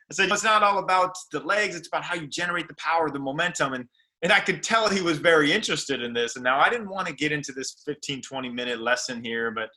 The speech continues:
'cause I wanted this time to myself before the game. But I was also living, I was telling myself, "Hey, I'm gonna serve. Whoever I come in contact with, I'm going to serve." And now I didn't, I never watched Shark Tank. It was before Shark Tank was really big. And, and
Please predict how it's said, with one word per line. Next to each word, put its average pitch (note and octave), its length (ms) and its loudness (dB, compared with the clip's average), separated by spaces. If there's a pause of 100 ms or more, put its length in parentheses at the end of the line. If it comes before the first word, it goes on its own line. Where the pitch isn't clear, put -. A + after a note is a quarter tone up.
(540)
'cause B2 60 -4
I C#3 80 4
wanted C#3+ 380 0
this D3+ 160 -4
time C3+ 260 0
to B2 60 -10
myself A#2+ 440 0
before - 300 -10 (240)
the A#2+ 60 -14
game. D#3 360 -6
But B2+ 120 -8 (320)
I C#3+ 40 -6
was C#3+ 120 -4
also D#3+ 240 -2
living, C3+ 340 0
I C3+ 40 4
was C3+ 100 -4
telling C#3 180 -2
myself, C3 240 -4
"Hey, B2+ 100 0
I'm B2+ 160 -2
gonna C#3 140 -6
serve. B2 480 -4
Whoever C3+ 300 0
I F#3 80 4
come F#3 200 -2
in G3 80 -4
contact F3 540 0
with, E3+ 220 0 (340)
I'm B2+ 240 0
going C#3 180 -2
to C#3 120 -8
serve." B2 280 0
And A#2 60 -4
now D#3 140 4
I G3+ 100 6
didn't, A3 240 0 (400)
I F3+ 80 2
never A#3 200 2
watched F3 300 2
Shark D#3 340 2
Tank. D#3 240 0
It C#3+ 60 -4
was C#3 100 -4
before F3+ 320 -6
Shark D3+ 280 2
Tank D3 180 -2
was A#2 160 -14
really B2+ 240 -4
big. C3 500 -2
And, A#2 300 -2 (240)
and B2+ 140 -6